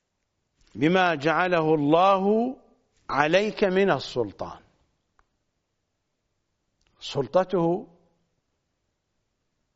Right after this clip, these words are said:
تأتي متفرعة من سلطة الله، فهل هذا سلطان طاغوت؟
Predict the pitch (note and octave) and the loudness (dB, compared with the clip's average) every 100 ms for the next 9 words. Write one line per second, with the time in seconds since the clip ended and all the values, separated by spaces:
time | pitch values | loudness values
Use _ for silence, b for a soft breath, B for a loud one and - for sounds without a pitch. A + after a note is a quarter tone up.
0 | _ _ F#3 - - - E3 E3+ - _ | _ _ -2 -2 -10 -6 -4 -6 -10 _
1 | _ _ _ C#3 C#3 B2+ C#3+ B2+ E3+ D#3 | _ _ _ -6 -4 -2 0 0 0 0
2 | D#3 D#3+ D#3 D#3 D#3 - _ _ _ _ | -2 0 -2 -6 -12 -20 _ _ _ _
3 | _ _ _ _ _ _ _ _ _ _ | _ _ _ _ _ _ _ _ _ _
4 | _ _ _ _ _ _ _ _ _ _ | _ _ _ _ _ _ _ _ _ _
5 | C3 C3+ G3 G3 D#3 - A2+ G2+ F#2+ - | -6 -2 -2 0 -2 -4 -8 -10 -14 -20
6 | _ _ _ _ _ _ _ _ C3+ C#3+ | _ _ _ _ _ _ _ _ 0 0
7 | C3+ D#3 D3+ D3 C3 - - _ _ _ | 2 2 2 2 0 -4 -16 _ _ _
8 | _ _ _ _ - - D3+ D3+ F3+ F3+ | _ _ _ _ -16 -2 -2 0 0 0
9 | C#3+ D3 C#3+ F#3 A2+ - - | 0 0 0 -2 -4 -10 -20